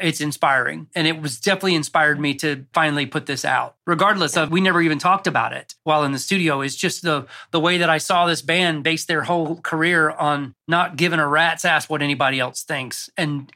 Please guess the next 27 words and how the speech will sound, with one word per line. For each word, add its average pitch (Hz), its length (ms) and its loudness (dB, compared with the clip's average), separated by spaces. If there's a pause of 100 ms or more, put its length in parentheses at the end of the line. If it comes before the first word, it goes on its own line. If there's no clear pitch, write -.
(100)
telling 175 320 0
people 175 260 -2
what 151 240 -4
they 175 180 4
think. 131 400 -6 (220)
And 156 380 0
plenty 208 280 2
of 151 140 0
blowback, 160 540 2
obviously, 135 640 -2
and 135 120 -2
repercussions 147 720 -2
from 147 220 -2
it, 143 140 -6
but 143 320 0
that's 160 280 -2
what 165 160 -4
we 147 120 -2
like 147 200 -2
to 143 100 -14
say 143 340 -4
is 127 260 -10 (140)
punk 147 240 -6
as 127 100 -12
hell, - 420 -10 (240)
you 143 120 -12
know? 147 320 -8